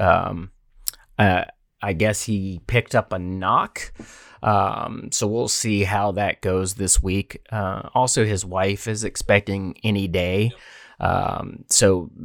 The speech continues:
Speaker 1: he could potentially be out again for the L A match. I'm not sure. Um,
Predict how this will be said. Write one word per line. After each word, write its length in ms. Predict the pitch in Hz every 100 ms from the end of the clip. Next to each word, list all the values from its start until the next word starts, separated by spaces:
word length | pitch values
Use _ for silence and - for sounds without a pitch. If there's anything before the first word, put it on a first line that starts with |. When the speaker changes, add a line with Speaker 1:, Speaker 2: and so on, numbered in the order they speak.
| - -
Speaker 1:
he 240 | - 127
could 320 | - 175 165
potentially 480 | 180 - 104 - 139
be 180 | 127 139
out 180 | 135 117
again 380 | 104 127 113
for 100 | 107
the 140 | 92 -
L 160 | 104
A 60 | 95
match. 280 | 87 80 -
I'm 180 | 98 98
not 220 | 95 -
sure. 540 | - 95 87 92 90 - - - - -
Um, 480 | 87 82 82 85